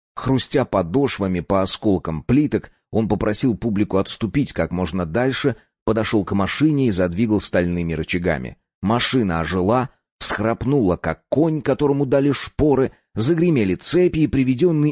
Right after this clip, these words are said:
ими в движение ковш хищно вгрызся в слежавшуюся почву. В лучах двух водородных горелок во все стороны полетели серые сухие комья, поднялась туча пыли, заставившая зрителей закашляться.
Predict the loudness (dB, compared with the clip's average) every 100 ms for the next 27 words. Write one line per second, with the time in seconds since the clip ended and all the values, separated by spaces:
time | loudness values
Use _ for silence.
0 | 0 0 2 2 -2 -4 -2 2 2 2
1 | 0 0 -2 -2 -4 -10 -6 -4 -4 -4
2 | -8 -8 -6 -4 -2 -2 -4 -2 -2 -2
3 | _ _ -6 0 2 2 0 -2 -2 -4
4 | -4 -4 -2 -2 -2 -4 -10 -12 _ _
5 | _ _ -2 0 2 0 -2 -4 0 2
6 | 2 0 0 2 2 0 -2 0 0 2
7 | 2 2 0 -4 -2 -6 -4 0 0 2
8 | 0 0 0 0 0 -2 0 2 0 -2
9 | -6 -4 -6 -4 0 2 2 0 _ _
10 | -4 -2 2 2 0 -2 -2 0 0 0
11 | -2 0 2 4 2 0 -4 -2 0 -2
12 | -4 -2 0 0 -2 0 0 2 0 0
13 | -2 -2 -2 -2 -2 -2 -8 -6 -6